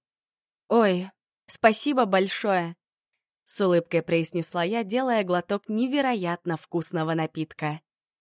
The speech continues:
«Вы прямо читаете мои мысли». «Это не так сложно, учитывая, что ты уже полчаса подпираешь подбородок и лениво водишь карандашом по бумаге.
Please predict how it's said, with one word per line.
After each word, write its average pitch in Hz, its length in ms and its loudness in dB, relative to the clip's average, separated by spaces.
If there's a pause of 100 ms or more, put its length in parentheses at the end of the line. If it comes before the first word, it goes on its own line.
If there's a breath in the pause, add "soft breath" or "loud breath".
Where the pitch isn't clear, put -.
(380)
«Вы 233 260 0
прямо 240 380 0
читаете 240 540 0
мои 240 220 0
мысли». 196 540 -2 (680)
«Это 226 360 4
не 190 140 2
так 170 260 0
сложно, 208 600 4
учитывая, 180 640 2
что 170 200 -4
ты 220 200 0
уже 208 260 2
полчаса 262 840 0
подпираешь 170 720 0
подбородок 180 720 2 (300 loud breath)
и 285 120 -4
лениво 240 480 6
водишь 196 420 2
карандашом 180 720 2
по 180 140 -2
бумаге. 156 680 -2